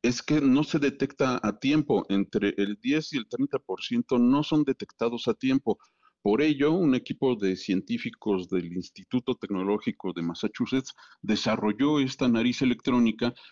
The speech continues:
que es diferente a los detectores, a los dispositivos que se utilizan actualmente como con, basados en anticuerpos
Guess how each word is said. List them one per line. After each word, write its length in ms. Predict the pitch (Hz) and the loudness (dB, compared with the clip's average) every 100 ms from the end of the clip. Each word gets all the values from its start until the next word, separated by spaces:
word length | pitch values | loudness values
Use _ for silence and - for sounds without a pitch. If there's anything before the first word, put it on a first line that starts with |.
| _ - | _ 0
que 100 | 143 | 2
es 140 | 160 | 2
diferente 800 | 151 156 156 147 143 135 123 131 - | -2 -2 0 4 4 4 2 0 0
a 100 | 110 | 0
los 440 | 101 101 - - | 2 0 -2 -4
detectores, 880 | 110 107 107 - 147 139 110 110 - | -2 -2 -4 -2 0 2 2 -2 -4
a 80 | 92 | -4
los 200 | 92 92 | -4 -12
dispositivos 760 | - - - - 131 127 135 | -14 -12 -12 -10 -8 -4 -4
que 120 | - | -4
se 120 | - | -8
utilizan 540 | 107 101 104 - 113 95 | -4 -2 -2 0 2 2
actualmente 680 | 90 113 107 104 92 - 110 | 0 0 2 2 0 -2 -8
como 420 | - 85 82 85 | -4 -4 -2 -6
con, 380 | - 87 85 87 | -4 -2 -2 -4
basados 440 | - 87 101 107 101 | -6 -4 -4 -2 0
en 100 | 87 | 0
anticuerpos 840 | 87 - - 110 - 101 - | -2 -6 -2 0 0 -4 -6